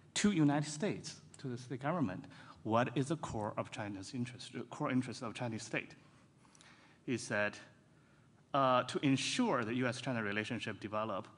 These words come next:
forward a stable, healthy, and long-term way, it is very important to mutually understand, respect, and support the other side and defend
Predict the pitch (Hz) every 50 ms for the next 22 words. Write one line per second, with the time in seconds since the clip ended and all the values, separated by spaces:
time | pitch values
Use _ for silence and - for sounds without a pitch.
0 | - - - - - - - - - 175 170 170 160 143 143 135 123 - - -
1 | - - - 196 202 202 202 175 185 190 190 185 175 - - 160 160 165 160 151
2 | 156 160 160 143 131 127 123 127 127 131 127 - - 120 110 104 98 101 101 95
3 | 90 82 90 - - - - - - - - - - - - - - _ _ _
4 | _ _ - 143 139 135 127 120 123 - 131 117 107 110 139 170 107 104 101 98
5 | 135 135 - - - - 170 139 110 87 69 - - - - - - - - -
6 | - - - - - - - - 123 127 143 160 180 185 - - 180 165 135 160
7 | 160 160 - - - 185 151 101 87 82 - - - - - - - - - -
8 | - - 135 139 - - - - 196 175 - - - - - - - - - -
9 | - - - - 127 117 117 - - - 135 - - - - 202 160 113 98 -
10 | 117 - - 127 135 131 120 113 - - - 151 123 95 85 85 92 - - -
11 | - - - 117 123 127 127 120 - - - 214 208 170 123